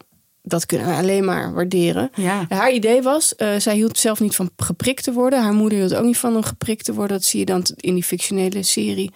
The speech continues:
Speaker 1: En, en het is heel duur in, in Amerika om een bloedtest te doen. Dus zij dacht, dat moet veel makkelijker en goedkoper kunnen.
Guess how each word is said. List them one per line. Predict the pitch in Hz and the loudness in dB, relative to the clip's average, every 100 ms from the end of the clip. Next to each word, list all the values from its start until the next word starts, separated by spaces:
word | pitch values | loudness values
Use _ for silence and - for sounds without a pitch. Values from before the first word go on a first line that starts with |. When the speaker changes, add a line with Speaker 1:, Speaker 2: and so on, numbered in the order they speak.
| - | -10
Speaker 1:
En, | 226 247 | 0 0
en | - 247 | 4 2
het | 226 | 2
is | 220 | 0
heel | 190 269 285 220 | 4 4 4 4
duur | 220 220 185 | 4 2 2
in, | 123 | -2
in | - 202 202 | 0 0 2
Amerika | 196 196 190 185 | 2 2 2 2
om | 180 | 2
een | 175 | 2
bloedtest | 208 - - 165 | 2 2 0 -2
te | - | -4
doen. | 127 135 - _ - - - - | -4 -6 -8 _ -20 -20 -20 -16
Dus | - 185 | -2 2
zij | 233 247 | 4 4
dacht, | 214 - - | 2 0 -2
dat | 196 | 0
moet | 214 - | 0 2
veel | 226 | 2
makkelijker | 220 196 - 202 190 185 | 4 2 0 -2 0 0
en | 175 | 0
goedkoper | - 180 - 139 - - | -2 -2 0 -2 -2 -4
kunnen. | - 87 - | -2 -2 -4